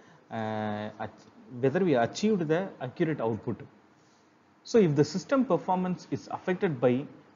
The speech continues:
load, temperature, humidity or lubrication, then the actual output could deviate from the desired output. Okay, sometimes this, our system performance or our system may get affected by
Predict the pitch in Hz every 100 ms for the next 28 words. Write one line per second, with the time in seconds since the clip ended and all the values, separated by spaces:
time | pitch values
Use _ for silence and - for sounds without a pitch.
0 | - 110 120 120 151 - - - 123 -
1 | 139 - 123 143 - 143 147 151 113 127
2 | 147 - 107 107 131 156 160 143 113 -
3 | 120 - - _ _ - 185 247 - 143
4 | 156 - 233 151 139 185 151 143 107 101
5 | 185 214 220 - 131 127 120 104 151 147
6 | 117 107 - - - - _ - _ 104
7 | 98 139 95 - - - - - - 202
8 | 233 226 135 131 202 - - - _ -
9 | 160 214 - - - - - _ - 143
10 | 143 220 208 240 165 147 - - _ -
11 | 147 180 156 143 139 131 117 110 120 -
12 | 196 262 226 147 117 147 147 - - -
13 | 196 - 160 131 101 123 110